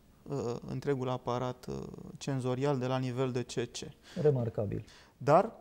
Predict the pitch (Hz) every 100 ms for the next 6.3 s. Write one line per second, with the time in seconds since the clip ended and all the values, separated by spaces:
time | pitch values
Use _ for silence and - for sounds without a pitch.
0 | - - - 190 202 170 185 170 165 -
1 | - 151 151 - 143 127 - 147 139 135
2 | - 143 - 151 - - 151 - 139 139
3 | 127 123 160 156 147 139 127 127 - 143
4 | 131 131 139 - 127 131 135 131 123 139
5 | 135 131 - 127 127 127 120 - 151 147
6 | 147 147 -